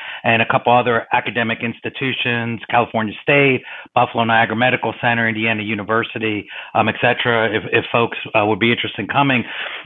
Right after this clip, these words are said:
But I was just working on that. You know, one of the things, um, about food is, is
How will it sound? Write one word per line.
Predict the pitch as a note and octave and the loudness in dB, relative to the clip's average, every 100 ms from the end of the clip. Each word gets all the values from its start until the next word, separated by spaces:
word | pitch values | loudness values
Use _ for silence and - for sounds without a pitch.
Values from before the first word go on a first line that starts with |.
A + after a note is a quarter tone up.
| - | 0
But | C3+ | 2
I | C3 | 2
was | B2 | 2
just | D#3 C3+ | 0 2
working | D#3 D3+ | 2 2
on | C3+ B2 | 2 2
that. | B2 B2+ | 2 0
You | |
know, | B2 | 0
one | B2 D3 F3 | 0 2 2
of | E3 | 0
the | C#3+ | -2
things, | D#3+ D3+ D3 - - B2+ | 0 0 0 -6 -6 -2
um, | B2 B2 B2+ C3 | 0 0 -2 -2
about | A#2+ B2+ A2+ - | 0 0 0 -2
food | D3 C3 | -2 -2
is, | - | -6
is | - | -6